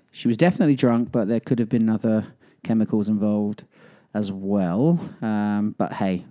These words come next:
I, I can't, I can't prove it, so, you know. Um, but I had to get her kicked out because she was stealing people's drinks.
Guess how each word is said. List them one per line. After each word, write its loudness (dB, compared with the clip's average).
I, -8
I -14
can't, -8
I -12
can't -8
prove -2
it, -4
so, -10
you -10
know. -12
Um, 2
but 0
I 2
had -4
to -20
get -6
her 4
kicked -2
out 0
because -2
she -2
was 0
stealing 2
people's -2
drinks. 0